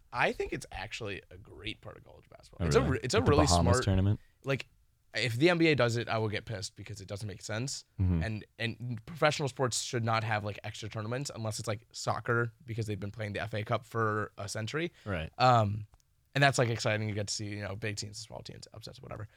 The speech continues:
Speaker 1: But, like, early season college basketball tournaments are actually really interesting. They put together, like, a lot of interesting out-of-conference matchups,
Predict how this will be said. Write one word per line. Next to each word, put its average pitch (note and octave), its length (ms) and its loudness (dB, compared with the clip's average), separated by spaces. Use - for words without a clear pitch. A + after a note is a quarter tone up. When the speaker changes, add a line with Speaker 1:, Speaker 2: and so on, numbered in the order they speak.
Speaker 1:
But, C#3 100 2
like, C#3 180 4
early D#3+ 220 6
season A#3 260 0
college C3+ 240 6
basketball A2 320 0
tournaments G3 320 0
are - 80 2
actually G3 300 4
really A#2 280 2
interesting. G2 460 -12
They C3 100 0
put D3 120 6
together, B3 320 6
like, E3+ 200 4
a B2+ 80 6
lot B2 220 8
of E3+ 80 0
interesting C3 460 0
out-of-conference A#2 580 2
matchups, A2 640 -4